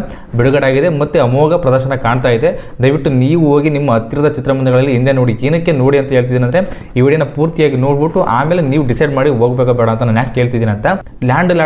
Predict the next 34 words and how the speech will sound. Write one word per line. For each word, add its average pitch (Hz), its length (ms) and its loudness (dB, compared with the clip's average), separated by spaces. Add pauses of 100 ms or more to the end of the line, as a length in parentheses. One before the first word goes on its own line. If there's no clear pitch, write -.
ಸಿನಿಮಾದ 139 360 0
ಕತೆ 135 320 0
ನೋಡೋದಾದ್ರೆ, 139 440 2
ಇದು 165 200 0
ನಮ್ಮ 135 220 -2
ಪಕ್ಕ 127 320 -2
ಕನ್ನಡ 139 460 0
ನಾಡಿನ 131 520 0
ನೆಲದ 131 280 2
ಮಣ್ಣಿನ 135 420 0
ಕತೆ. 143 460 0 (160)
ಇಂಥ 160 160 0
ಒಂದು 160 260 2
ಕಥೆನ 143 400 0
ಆಯ್ಕೆ 131 340 0
ಮಾಡ್ಕೊಂಡು 143 420 0
ಸಿನಿಮಾ 139 280 -2
ಮಾಡಿರೋದಕ್ಕೆ 131 460 0
ಇಡೀ 131 100 2
ಒಂದು 135 260 2
ಲ್ಯಾಂಡ್ 123 300 0
ಲಾರ್ಡ್ 127 240 0
ತಂಡಕ್ಕೆ 123 680 -2
ನನ್ನ 131 160 2
ಕಡೆಯಿಂದ 131 380 0 (440)
ಹ್ಯಾಟ್ಸ್ 123 420 2
ಆಫ್ 139 160 -2
ಅಂತ 127 120 -2
ಹೇಳ್ತೀನಿ. 120 340 0
ಏನಕ್ಕಪ್ಪ 143 560 -2
ಅಂದ್ರೆ, 147 160 2
ಇಂಥ 143 160 -2
ಒಂದು 147 420 0
ಮಣ್ಣಿನ 135 320 2